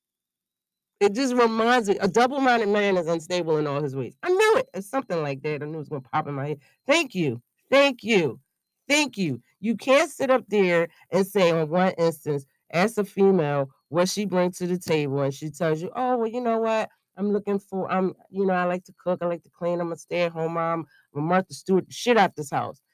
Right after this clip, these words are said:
And then you be like, "Well, damn, you ain't gonna work? Da, da, da, da, da. You,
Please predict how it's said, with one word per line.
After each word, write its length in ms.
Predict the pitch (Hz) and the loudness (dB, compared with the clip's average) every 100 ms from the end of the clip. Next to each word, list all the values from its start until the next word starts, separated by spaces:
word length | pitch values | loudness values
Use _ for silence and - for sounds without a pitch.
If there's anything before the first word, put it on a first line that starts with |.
| _ | _
And 100 | 170 | 0
then 80 | 175 | 2
you 60 | 165 | 2
be 80 | |
like, 200 | 160 143 - - 135 | 2 0 -4 -16 -10
"Well, 120 | 139 | -6
damn, 220 | 139 175 160 | 0 2 2
you 60 | |
ain't 120 | 180 165 | 2 2
gonna 120 | 156 | 2
work? 300 | 170 202 - _ _ _ | 2 2 0 _ _ _
Da, 120 | 175 | 0
da, 120 | 185 | 2
da, 120 | 185 185 | 2 0
da, 100 | 185 | 2
da. 240 | 214 214 | 2 2
You, 320 | 196 180 190 | 0 -2 -6